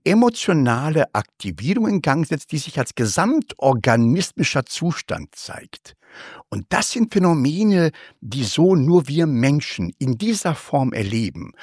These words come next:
Denn dahinter ist ein Körper, der nicht nur Schönes empfinden kann, der auch Leid empfinden kann, Schmerz empfinden kann, der um seine Existenz und seine Begrenzung weiß,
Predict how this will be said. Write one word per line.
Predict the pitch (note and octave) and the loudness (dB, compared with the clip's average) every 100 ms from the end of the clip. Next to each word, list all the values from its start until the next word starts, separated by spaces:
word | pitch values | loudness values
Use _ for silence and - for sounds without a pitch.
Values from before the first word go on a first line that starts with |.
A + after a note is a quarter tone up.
| - - | -18 -6
Denn | G#2 | -4
dahinter | F#2+ F3+ A#3+ A3 | 0 2 4 2
ist | - | 0
ein | F#2 - | -6 -4
Körper, | - E3 F#3+ - F3 E3 - - _ | 2 2 2 2 2 2 -2 -20 _
der | D3 C3 A#2+ - _ _ _ _ _ _ _ _ _ _ _ _ | -2 0 0 -4 _ _ _ _ _ _ _ _ _ _ _ _
nicht | A#2+ B2+ - | -2 -2 0
nur | A#2 F#2+ | 2 2
Schönes | - D3 D#3 D3 | 0 2 2 2
empfinden | D3 C3 C3 A#2+ G#2+ | 0 0 0 0 -2
kann, | - G#2+ G#2+ | -2 -2 -2
der | - - | -6 -14
auch | - - | -16 -8
Leid | F#2 A#2 C#3+ - | -2 0 0 -2
empfinden | A#2 - G#2+ G#2 - - | -6 -2 -4 -4 -8 -10
kann, | G2+ F#2+ | -4 -4
Schmerz | F2+ - A2+ B2 - B2 | -4 -6 -2 -2 -2 -6
empfinden | A2+ G2+ F#2+ G2+ | -2 -2 0 -2
kann, | - G2 G2 - - - | -2 -2 -2 -6 -18 -6
der | G#2 | 0
um | G2+ | 2
seine | G2 F#2+ | 2 -2
Existenz | F#2 - G2 - - D3+ E3 - - - _ _ _ _ _ _ | -2 -6 -10 -2 2 4 4 -2 -12 -14 _ _ _ _ _ _
und | - A2 | 0 2
seine | G2+ F#2+ | 2 -2
Begrenzung | - D#2+ A2+ C3+ E3 - C#3+ C#3 A#2 | -4 -6 2 4 2 0 0 0 0
weiß, | A2+ B2 B2+ - | -2 -2 -4 -8